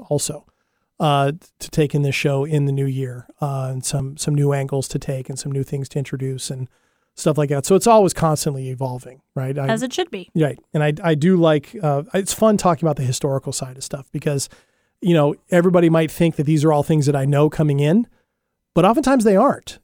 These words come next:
Speaker 1: You know, certain things, anything about World War Two, I probably know, but,
Speaker 2: Right.
Speaker 1: but at the same time, things like even today, I get to go research this, I get to go explore it, and I get to,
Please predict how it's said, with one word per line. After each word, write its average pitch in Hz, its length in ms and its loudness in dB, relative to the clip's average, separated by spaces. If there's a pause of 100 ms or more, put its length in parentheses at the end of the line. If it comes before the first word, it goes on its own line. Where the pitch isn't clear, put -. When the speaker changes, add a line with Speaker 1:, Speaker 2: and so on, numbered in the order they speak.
(140)
Speaker 1:
You 156 60 2
know, 143 80 2
certain 220 300 2
things, 147 300 0
anything 151 240 2
about 143 160 4
World 143 160 4
War 131 120 -2
Two, 143 280 0
I 123 200 -8
probably 127 360 -8
know, 123 220 -8
but, 135 200 -4 (140)
Speaker 2:
Right. 95 80 -6
Speaker 1:
but 147 120 2
at 143 120 -2
the 156 80 0
same 151 240 0
time, 160 400 2 (500)
things 202 300 4
like 165 120 4
even 170 200 2
today, 175 340 2
I 139 100 -4
get 165 160 0
to 160 60 -6
go 170 100 4
research 156 540 0
this, 131 240 -12
I 139 40 -6
get 151 140 -2
to 156 80 -8
go 151 140 2
explore 160 540 0
it, 117 200 -20
and 139 360 -2
I 147 120 -4
get 143 200 0
to, 131 240 -4